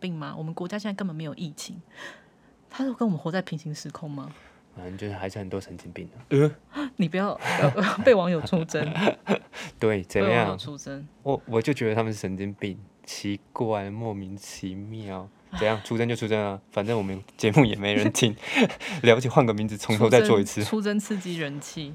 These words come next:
Speaker 2: 烦死了！真的是这些人，气死了。然后，会不会觉得我今天讲话比较温-，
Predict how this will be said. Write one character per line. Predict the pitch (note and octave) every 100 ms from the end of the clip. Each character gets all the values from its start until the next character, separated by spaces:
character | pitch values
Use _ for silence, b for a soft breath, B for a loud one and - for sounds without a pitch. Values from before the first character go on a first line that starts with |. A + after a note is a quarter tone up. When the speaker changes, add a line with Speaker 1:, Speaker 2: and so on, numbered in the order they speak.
| -
Speaker 2:
烦 | - - F#2+ G#2+
死 | A#2+ - - F#2+
了！ | F2 F2+ F2+
真 | A2 G#2+
的 |
是 | G#2 G2
这 |
些 | G#2 G#2
人， | F#2+ - F#2
气 | - A#2+
死 | F#2+ - F#2+
了。 | G2+ G#2+ -
然 | G#2
后， | B2 G#2 _ B B B B _ _ _ -
会 | -
不 |
会 | D3
觉 | C#3
得 | G#2 F#2+
我 |
今 | - A#2
天 | B2+
讲 | B2 -
话 | A2
比 | G2 -
较 | F#2+
温-， | -